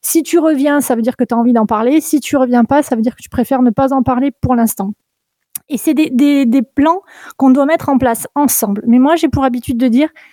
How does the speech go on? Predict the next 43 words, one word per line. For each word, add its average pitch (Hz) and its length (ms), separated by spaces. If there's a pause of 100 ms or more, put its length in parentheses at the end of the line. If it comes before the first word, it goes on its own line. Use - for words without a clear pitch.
(200)
c'est - 220
pas 320 240
quand 320 160
la 302 80
maison 254 280
brûle 254 260
qu'on 254 140
change 247 220
la 240 120
peinture. 220 400 (340)
Donc, 247 240 (140)
les 311 180
conversations, 320 800
elles 269 140
doivent 277 160
se 285 100
mettre 254 240
en 233 80
place 269 360
et 247 100
les 226 180
exercices, 240 560
enfin, 190 160
si - 160
tant 220 140
est 247 100
qu'on 220 160
puisse - 160
parler 220 160
d'exercices, 226 500
mais 254 60
en 233 80
tous - 100
les 254 120
cas, 302 140 (460)
les, 262 140
les 262 160
systèmes 311 640
doivent 262 160
se - 100
mettre 262 240
en 240 80
place 269 340